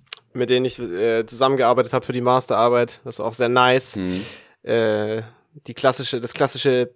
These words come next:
Speaker 1: Pizza-Geschäftsessen, ja. Ähm, <laughs> Shoutout an die
Speaker 2: Ja,
Speaker 1: Pizzeria.
Speaker 2: natürlich.
Speaker 1: Ähm,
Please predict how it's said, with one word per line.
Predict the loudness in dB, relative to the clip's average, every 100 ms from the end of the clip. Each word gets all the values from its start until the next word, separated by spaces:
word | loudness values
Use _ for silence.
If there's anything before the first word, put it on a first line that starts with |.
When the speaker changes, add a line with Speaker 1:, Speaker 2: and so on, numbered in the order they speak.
| _
Speaker 1:
Pizza-Geschäftsessen, | -2 0 4 4 4 4 4 2 0 0 2 -2 -4 _
ja. | -6 -4 -6 -14 -20 -14 -14 -6
Ähm, | 0 2 4 4 2 2 0 -4 -8 -18 _
<laughs> | _ _ -20 _
Shoutout | 0 4 4 4
an | 2
die | 6
Speaker 2:
Ja, | 6
Speaker 1:
Pizzeria. | 6 4 4
Speaker 2:
natürlich. | 2 -2 -14 -14 -16 -2
Speaker 1:
Ähm, | 4 6 6 6 2 0 -6